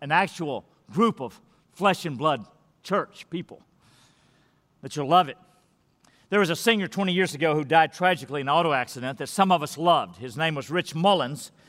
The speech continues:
and many of us loved his fresh heart for God. In fact, I sing a Rich Mullins song just about every day in my personal time with the Lord, personal worship. He once said this about the church.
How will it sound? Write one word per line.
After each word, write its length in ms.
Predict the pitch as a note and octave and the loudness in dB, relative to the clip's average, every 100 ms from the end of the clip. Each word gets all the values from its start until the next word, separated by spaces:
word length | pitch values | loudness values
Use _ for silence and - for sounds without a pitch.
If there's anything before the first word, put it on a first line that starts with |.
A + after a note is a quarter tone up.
| _ _ _ _ _ _ _ - | _ _ _ _ _ _ _ -2
and 240 | E3+ E3+ | 0 2
many 160 | A3 A3 | 2 2
of 60 | |
us 100 | E3+ | 0
loved 360 | D#3 G3+ G3 D3 | 2 6 6 6
his 180 | F3+ - | -4 -4
fresh 400 | - G3+ F#3 - | 0 2 2 2
heart 280 | E3 E3 | 2 2
for 100 | - | -2
God. 360 | C3+ F3+ D#3+ A#2 - _ _ _ _ _ | 2 6 6 2 -10 _ _ _ _ _
In 60 | - | 0
fact, 300 | F3+ E3 - _ | 2 2 -2 _
I 140 | E3 F3 | 4 4
sing 300 | - G3 E3+ | 4 0 0
a 40 | |
Rich 240 | E3 E3+ | 0 -2
Mullins 400 | C#3 F3 F3 C#3 | 0 2 2 0
song 300 | - F3 D#3+ | 2 2 2
just 180 | D3 F3 | -2 -6
about 180 | D#3 D3 | -4 -2
every 180 | D3+ F3 | 0 0
day 200 | D#3 D3+ | 0 0
in 80 | C3+ | 0
my 180 | C3 | -2
personal 460 | B2+ - D#3+ - C#3 | -2 -2 -2 -2 -10
time 280 | - C#3 C3 | -2 -2 0
with 120 | B2 | -6
the 80 | C3+ | -6
Lord, 280 | B2+ A2+ - | -4 -4 -4
personal 340 | C#3 A#2+ A#2+ | -10 -8 -8
worship. 320 | A2+ A#2 - _ _ _ - _ _ _ _ _ - | -6 -8 -10 _ _ _ -20 _ _ _ _ _ 0
He 120 | G3 | 2
once 240 | G3 G3 | 4 4
said 200 | - F3+ | 4 2
this 180 | F3+ F3 | 2 0
about 220 | F3 D#3+ | 2 2
the 80 | C3+ | 2
church. 540 | - A#3 G3 - - | 0 2 2 0 -18